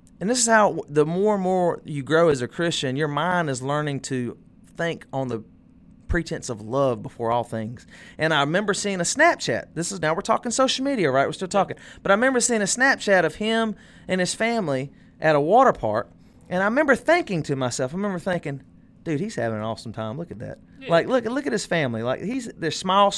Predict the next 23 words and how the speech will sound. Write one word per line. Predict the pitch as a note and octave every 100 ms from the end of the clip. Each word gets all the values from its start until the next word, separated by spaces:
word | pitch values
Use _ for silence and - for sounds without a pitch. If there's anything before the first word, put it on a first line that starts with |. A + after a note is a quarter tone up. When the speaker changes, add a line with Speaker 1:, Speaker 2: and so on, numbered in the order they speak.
| -
Speaker 1:
they're | C#3+
smiling. | - F#3+ F#3+ F#3 F3+ E3+ - - -
Man, | F3+ A#3+ F#3+ D#3+
that," | F#3+ - -
and | F3+ F3+ -
he | D#3+ C4+
deserves | G#3 D3 D#3+ D#3+ B2
that. | A2+ - - - -
So | - A#3+ A#3 -
that | F#3 C4 E4+ A#3 - G3+
is | G3
being | E3+ G3 E3 C#3+
built | F#3+ F#3+
up | E3+
inside | D#3 - F#3+ G3+
of | E3
me | C#3+ C3 A#2+ - -
versus | A2+ E3+ C4+ - F#3+ D#3 C3
r-, |
reading | B2 C#3+ D3+ D3 G3 C4 A3 F3+
a, | D3+ D#3+ D3
a, | D#3 D3 C#3 -
a | D3+ D3